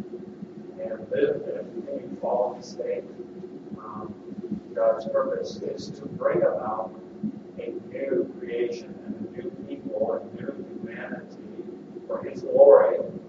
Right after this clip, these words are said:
his honor. We'll do what Adam and Eve did do, populate the earth and, uh, rule and reign with him. Um, and so they believe the lie of the serpent, and they become separated from their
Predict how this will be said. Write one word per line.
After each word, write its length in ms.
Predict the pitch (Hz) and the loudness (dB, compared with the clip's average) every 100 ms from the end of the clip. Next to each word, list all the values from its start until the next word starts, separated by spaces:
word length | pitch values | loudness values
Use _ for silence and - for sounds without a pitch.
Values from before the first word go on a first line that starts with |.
| - - | -14 -10
his 100 | - | -4
honor. 420 | 554 - - 554 - - | -2 0 2 2 0 -2
We'll 140 | - | 0
do 220 | - - 330 | 2 4 6
what 320 | - - - - - | 6 4 0 -8 -2
Adam 300 | - - - | 0 0 -4
and 60 | |
Eve 180 | - - | -8 -2
did 260 | 107 - - | 2 2 0
do, 300 | - - - - - - | -2 -4 -4 -14 -16 -4
populate 560 | - - 127 135 - - | 0 2 6 8 6 2
the 80 | 117 | 2
earth 360 | 120 - - - - | 2 2 -2 -10 -10
and, 320 | - - - - | -10 -10 -8 -6
uh, 220 | 104 104 | -2 -2
rule 400 | - - - - | 0 -2 -2 -4
and 160 | - - | -6 -8
reign 300 | - - - - - - - | -6 -4 -6 -8 -12 -10 -6
with 220 | - - | -6 -6
him. 500 | - - - - - - - - - - - | -4 -4 -4 -8 -8 -10 -14 -14 -14 -10 -8
Um, 540 | - - - - - - - - - | -6 -4 -2 -4 -4 -6 -8 -12 -12
and 140 | 117 | -12
so 560 | - 131 123 123 - - - | 4 10 10 10 6 2 0
they 160 | - 131 | 0 2
believe 380 | - 131 - - | 0 2 2 2
the 60 | |
lie 320 | - - 101 123 | 2 4 8 8
of 180 | - | 6
the 60 | - | -4
serpent, 720 | - 143 143 175 165 - - - - - - - - | -4 4 4 4 -2 -8 -10 -12 -14 -14 -14 -14 -14
and 260 | - - - - | -10 -8 -4 2
they 160 | - | 4
become 340 | - - - - | 4 -2 -6 -4
separated 680 | - 175 - - - - | 0 0 0 0 0 -4
from 180 | - - | -4 -4
their 180 | - 90 | -4 -10